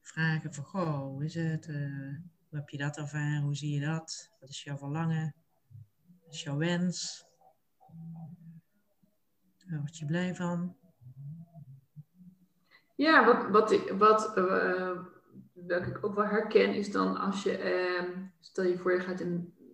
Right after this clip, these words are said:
Speaker 2: gesprek in met een aantal mensen, dat je dan iedereen even een minuut geeft om even te vertellen, waar zit je?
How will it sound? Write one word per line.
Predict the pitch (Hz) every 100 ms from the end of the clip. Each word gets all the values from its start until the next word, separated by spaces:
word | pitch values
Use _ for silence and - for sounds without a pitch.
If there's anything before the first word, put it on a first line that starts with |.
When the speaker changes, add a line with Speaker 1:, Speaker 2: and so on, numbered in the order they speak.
| - -
Speaker 2:
gesprek | 190 - - 185 - - _
in | 196 185
met | 175 175
een | -
aantal | 175 175 175
mensen, | 175 180 -
dat | 175 -
je | 175
dan | 180 180 -
iedereen | 202 196 190 190
even | 196 202 190
een |
minuut | 190 190 196 240 -
geeft | 220 202 202
om | 196
even | - 196 -
te | 196
vertellen, | - - 202 202
waar | 190 190
zit | 226 262 -
je? | - -